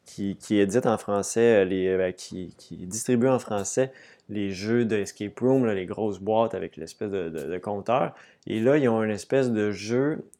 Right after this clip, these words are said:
euh, qui est dans une espèce de série. C'est, ça, c'est, ça se veut comme une série télé, euh, mais, euh, une série d'enquête. Donc, c'est une saison un avec dix-huit, douze, euh, non, douze ou dix-huit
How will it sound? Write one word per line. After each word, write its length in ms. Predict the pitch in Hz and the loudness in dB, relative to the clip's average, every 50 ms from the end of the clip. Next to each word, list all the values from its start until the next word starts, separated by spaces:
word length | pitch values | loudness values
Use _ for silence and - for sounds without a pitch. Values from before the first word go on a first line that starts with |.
| _ - | _ -10
euh, 760 | 98 98 98 101 101 101 104 104 104 104 104 104 104 104 101 | -6 -4 -2 -2 -2 0 0 0 0 0 0 0 0 -2 -4
qui 200 | 101 - - 110 | -4 -4 -4 -4
est 40 | 104 | -2
dans 420 | 98 104 104 104 104 104 104 101 | 0 -2 -2 -2 -2 -2 -2 -4
une 80 | 101 104 | -4 -6
espèce 280 | 101 - - - 208 | -8 -4 -2 -2 0
de 100 | 143 117 | 2 0
série. 720 | 107 - - - - - 131 131 127 123 110 117 123 147 - _ - - - - _ _ _ _ _ _ | 0 0 -4 -4 0 2 4 6 6 6 4 2 -4 -6 -10 _ -20 -20 -20 -20 _ _ _ _ _ _
C'est, 280 | - - - - - - | -16 -14 -14 -14 -14 -16
ça, 120 | - - - - | -18 -16 -16 -16
c'est, 460 | - - 107 101 101 101 101 98 98 | -12 -6 -2 0 0 2 0 0 -2
ça 220 | 90 - 113 110 110 | -2 0 0 0 2
se 80 | 107 | 0
veut 80 | 139 139 | 0 0
comme 180 | - 175 175 | 0 0 0
une 100 | 160 127 | 0 0
série 520 | 113 - - - 127 123 120 107 117 131 135 | 0 -2 -2 0 2 2 2 2 0 -2 -6
télé, 440 | - - 123 117 110 107 120 - - - - - - - _ _ - | -4 0 2 2 2 2 0 -4 -6 -14 -20 -20 -20 -20 _ _ -6
euh, 440 | 95 98 101 101 104 98 98 104 104 | -4 -2 0 0 2 0 0 0 0
mais, 600 | 104 110 113 120 127 131 131 135 131 123 - - - | 0 0 2 4 4 6 6 6 4 4 2 0 0
euh, 220 | 104 107 107 107 | 0 0 0 -2
une 80 | 101 101 | -2 -4
série 420 | - - 120 117 113 123 139 131 | -4 -2 0 0 2 2 2 2
d'enquête. 600 | 117 127 117 117 113 107 - 117 113 117 120 110 | 4 4 4 4 2 2 2 4 6 6 6 4
Donc, 220 | 101 98 101 95 - | 2 -2 -6 -6 -8
c'est 120 | - 101 | -8 -8
une 80 | 101 95 | -6 -6
saison 580 | - - 123 123 123 117 120 120 120 117 - - 113 | -2 2 4 4 4 4 4 4 4 2 2 2 2
un 300 | 117 120 131 143 151 - - - - _ _ _ | 2 2 2 0 -2 -6 -12 -20 -20 _ _ _
avec 440 | 95 95 95 92 104 110 107 - - _ _ | -8 -6 -2 0 0 -2 -2 -6 -14 _ _
dix-huit, 920 | 98 95 95 101 113 123 127 120 110 110 117 131 147 - - _ - - - - - - - - 117 - | -12 -10 -8 -6 -6 -6 -4 -4 -4 -2 -2 -2 -2 -4 -8 _ -20 -20 -20 -20 -20 -20 -20 -20 -18 -6
douze, 500 | 107 113 131 151 160 147 120 117 110 - 104 | 2 2 4 4 2 0 -4 -6 -6 -4 -4
euh, 120 | 104 98 | -4 -4
non, 200 | 98 92 85 80 - - - _ _ - | -4 -6 -8 -12 -16 -20 -20 _ _ -6
douze 280 | - 160 208 160 127 | -4 -4 -4 -2 -2
ou 40 | 117 | -4
dix-huit 420 | 107 104 107 110 110 123 139 135 | -4 -4 -6 -2 2 2 2 2